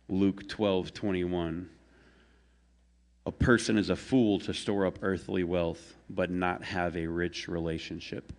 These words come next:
with God." A person is a fool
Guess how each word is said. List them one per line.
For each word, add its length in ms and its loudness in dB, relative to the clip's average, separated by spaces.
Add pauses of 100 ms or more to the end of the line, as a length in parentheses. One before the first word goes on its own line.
with 160 -14
God." 300 -12 (3500)
A 60 -6
person 480 2
is 160 -2
a 80 -4
fool 540 -6